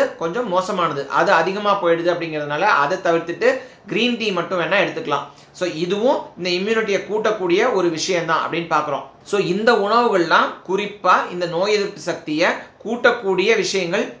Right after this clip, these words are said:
இன்கிரீடியன்ஸா உள்ள இருக்கு அப்படின்னு. நம்ம என்ன மறந்துடக்கூடாதுன்னா, இந்த வகை உணவுகள்லாம் சாப்பிட்டோம்னா நோய்களே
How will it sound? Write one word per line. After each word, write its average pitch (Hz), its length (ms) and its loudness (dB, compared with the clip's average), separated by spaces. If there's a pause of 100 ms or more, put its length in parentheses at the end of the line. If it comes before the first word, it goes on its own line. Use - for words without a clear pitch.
(140)
இன்கிரீடியன்ஸா 190 680 0
உள்ள 156 100 0 (120)
இருக்கு 139 260 -6
அப்படின்னு. 127 240 -6 (540)
நம்ம 175 180 2 (100)
என்ன 233 160 0 (140)
மறந்துடக்கூடாதுன்னா, 185 840 2 (440)
இந்த 202 200 -4
வகை 202 240 2
உணவுகள்லாம் 233 580 2
சாப்பிட்டோம்னா 165 480 0 (360)
நோய்களே 208 380 4